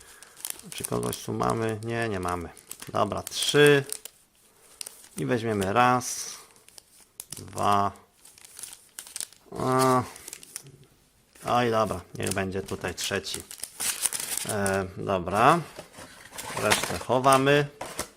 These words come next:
Niech sobie tu stoi z boku. Raz, dwa,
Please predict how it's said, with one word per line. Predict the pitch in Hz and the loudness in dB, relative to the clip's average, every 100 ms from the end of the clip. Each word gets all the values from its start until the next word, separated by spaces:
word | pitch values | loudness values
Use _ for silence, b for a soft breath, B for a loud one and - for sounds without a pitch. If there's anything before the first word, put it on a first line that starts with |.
| B B B B B B B - | B B B B B B B -10
Niech | 113 | -8
sobie | - 104 98 | -6 -6 -8
tu | - 101 | -8 -10
stoi | - 107 95 85 - _ _ _ - | -6 -6 -6 -10 -16 _ _ _ -14
z | 92 | -10
boku. | 90 135 135 123 123 B B B B B B B B B B B B B - - - - - - - - | -2 -2 2 0 0 B B B B B B B B B B B B B -6 -4 -6 -12 -16 -16 -6 2
Raz, | 156 139 | 4 4
dwa, | 117 110 110 | 0 2 2